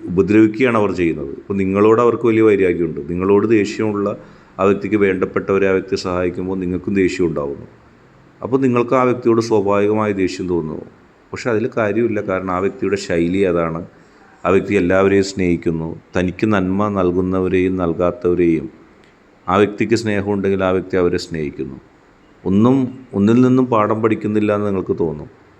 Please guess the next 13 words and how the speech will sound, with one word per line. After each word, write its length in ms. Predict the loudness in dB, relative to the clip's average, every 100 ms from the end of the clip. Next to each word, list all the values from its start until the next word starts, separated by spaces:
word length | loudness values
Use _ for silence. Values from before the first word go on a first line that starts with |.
| _ -8
ആ 60 | -2
വ്യക്തിയുടെ 340 | -2 0 0
ശൈലി 420 | 0 0 2 2 0
അങ്ങനെയാണ്, 360 | 0 -4 -4
മനസ്സങ്ങനെയാണ്. 760 | -4 -4 -6 -8 -6 -6 -6 -4
നിങ്ങളോട് 360 | 0 2 2
ഇഷ്ടമുണ്ട്, 520 | -2 -2 -2 -2 -4 -8 -10 -20 _ _ -6
നിങ്ങൾ 240 | 0 0
കാണിക്കുന്ന 460 | 2 0 -2 -2 -4
സ്നേഹത്തിന് 580 | -6 -4 -4 -4 -6 -6 -10 -12
നിങ്ങളോട് 460 | -8 -4 0 0 0 -2 -4 -6
നന്ദിയുണ്ട്. 640 | -4 -2 -2 -2 -2 -4 -6 -10 -20 _ _ _ _ -6
നിങ്ങൾക്കും 560 | -2 0 0 0 0